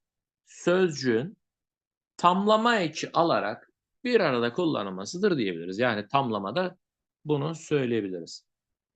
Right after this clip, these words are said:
Şimdi burada, e, belirtili isim tamlaması şeklinde eğer kullanılacaksa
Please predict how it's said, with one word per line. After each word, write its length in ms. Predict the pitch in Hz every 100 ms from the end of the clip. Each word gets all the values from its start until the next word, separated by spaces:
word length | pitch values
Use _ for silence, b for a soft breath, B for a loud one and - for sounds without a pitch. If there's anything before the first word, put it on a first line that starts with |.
| -
Şimdi 500 | - 269 185 - - _ _ _ _ _ _ _ _ _ -
burada, 480 | 262 220 160 190 - _ _ _ _ _ _ _ _ _ _ _ _ _ _ _ _ _ _ _ _ _ _ -
e, 120 | 131 120 117 117 117 113 113 - _ _ _ _
belirtili 1160 | 131 160 175 190 220 190 - - 226 233 247 185
isim 580 | - 143 - 143 127 -
tamlaması 1040 | - 123 117 104 104 101 98 - 98 90 _
şeklinde 680 | - - 127 - 120 113 110
eğer 340 | 117 120 104
kullanılacaksa 1120 | - 120 120 123 123 135 220 254 - 190 92